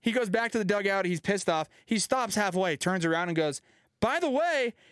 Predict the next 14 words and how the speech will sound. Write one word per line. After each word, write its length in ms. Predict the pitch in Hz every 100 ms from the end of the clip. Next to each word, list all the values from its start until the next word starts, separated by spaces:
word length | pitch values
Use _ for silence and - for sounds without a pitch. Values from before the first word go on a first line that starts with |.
| - _
it's 220 | - 311 220
both 360 | 165 339 403
sides. 680 | - 339 392 302 120 - - - _ _ _ _ -
It's 200 | 302 277
both 360 | 185 302 370 277
ways. 580 | 339 349 160 113 - - _ _ _ -
They 260 | 151 277 359
complain 440 | 330 285 311 311
about 300 | 294 302 302
it. 160 | 294 - -
We 280 | 160 226 302
complain 420 | 311 269 285 277
about 280 | 269 262 262
it. 140 | 262